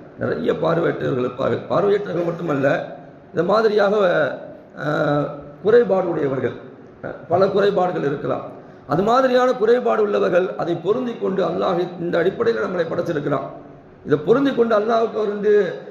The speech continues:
நன்றி செலுத்தி இந்த உலகத்துல வந்து அவர் நல்லபடியாக வாழும்போது, அல்லாஹ் எந்த வே-, எந்த நேரத்திலும் நிந்திக்காமல் வாழும்போது, அவருக்கு அல்லாஹ் தஆலா சொர்க்கத்தை தருகிறான் என்பதாக அருமை நாயகம் ஸல்லல்லாஹு அலைஹி வஸல்லம் சொன்னாங்க. இந்த ஒரு ஹதீஸ்ல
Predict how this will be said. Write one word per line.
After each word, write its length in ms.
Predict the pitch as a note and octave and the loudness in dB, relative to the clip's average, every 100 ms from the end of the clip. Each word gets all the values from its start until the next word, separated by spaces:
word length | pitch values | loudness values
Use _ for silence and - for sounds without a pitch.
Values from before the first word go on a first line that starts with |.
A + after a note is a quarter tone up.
| - | -8
நன்றி 260 | D#3+ A3+ B3+ | -2 0 0
செலுத்தி 320 | G#3+ A3 G#3+ | 0 0 -2
இந்த 120 | G3+ | 0
உலகத்துல 440 | G3 G3 G#3+ - G3+ | 2 2 2 0 -2
வந்து 180 | G3+ G3+ | 0 0
அவர் 140 | F3+ | 0
நல்லபடியாக 540 | F#3+ G3+ G3+ G#3 G#3 | 0 0 0 2 2
வாழும்போது, 880 | F#3+ F#3 G#3+ F#3+ F3+ F3 F#3+ C3+ - - - - | 2 2 0 -2 -2 2 2 0 -6 -12 -16 -10
அல்லாஹ் 440 | - F#3+ A3 G3+ G3 | -4 0 2 2 0
எந்த 240 | F#3+ G#3+ | 0 2
வே-, 240 | A3+ G#3+ F3 | 2 2 -4
எந்த 220 | F#3+ A#3 | -2 0
நேரத்திலும் 460 | A3 A3+ A#3 A3 | 0 -2 -4 -4
நிந்திக்காமல் 580 | F#3+ G#3 A3+ G#3+ A3 A#3 | -4 -4 -6 -4 -2 -2
வாழும்போது, 640 | F#3 F#3+ F#3+ E3+ D#3+ G#3 - - - - | 0 0 -2 -2 0 0 -2 -10 -18 -12
அவருக்கு 300 | - F3+ F#3 | -4 -2 -2
அல்லாஹ் 320 | F3+ F#3 E3+ D#3+ | 0 0 0 0
தஆலா 160 | D#3+ D3 | -2 -2
சொர்க்கத்தை 420 | F3 G3+ G3 F#3 | -4 -4 -2 -2
தருகிறான் 540 | D#3+ D#3 E3 G3 A3 - | -2 -2 0 0 0 -4
என்பதாக 760 | E3+ - E3 D3+ G3+ E3+ - - - - - | -4 -4 -2 0 0 -2 -4 -12 -18 -12 -2
அருமை 260 | F3+ G3 | 0 2
நாயகம் 360 | E3+ E3 D3 D3 | 2 2 0 -2
ஸல்லல்லாஹு 240 | D3 D3+ | -4 -2
அலைஹி 80 | D3+ | -2
வஸல்லம் 360 | C3+ D3+ C3 C3 | -2 -8 -6 -4
சொன்னாங்க. 200 | C3 - - - - - - - - - - - - - | -4 -6 -14 -20 -20 -20 -20 -20 -20 -20 -20 -20 -20 -4
இந்த 300 | D3+ A#3 D4 | 2 4 6
ஒரு 120 | C#4 A3 | 6 4
ஹதீஸ்ல 640 | F#3+ A#3+ F#3 E3+ D#3+ G3+ | 2 -2 -2 2 2 2